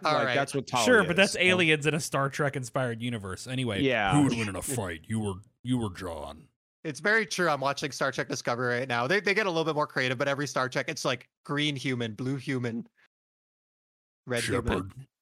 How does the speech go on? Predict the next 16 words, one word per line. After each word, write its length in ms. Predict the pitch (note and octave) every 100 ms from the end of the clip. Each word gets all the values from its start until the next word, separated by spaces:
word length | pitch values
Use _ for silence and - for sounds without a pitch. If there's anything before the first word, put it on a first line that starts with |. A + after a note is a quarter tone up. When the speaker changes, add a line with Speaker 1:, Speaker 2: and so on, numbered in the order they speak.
| _ _ _ _ _ _ _ _ -
Speaker 2:
J-, 140 | C#3+ E3
that 120 | C3+
was 120 | A3+ D4+
a 40 |
really 320 | G3+ E3+ D3
good 160 | B2+ A2
Rex. 540 | A2 F#3 - - - - _ _ _ _ _ -
Speaker 3:
I've 60 | C#3+
been 140 | D#3+
over 200 | F3 F3
here 320 | D#3+ D#3+ D3 -
bullshitting 580 | D3 C#3+ D#3 - D#3 C#3
anyway. 360 | C3+ A2+ F2+ -
Continue. 460 | C3+ - G#2+ A2 A#2+
Speaker 2:
That's, 460 | D3 D#3 - - C#3
anyway. 580 | B2+ A#2+ G2 F2+ F2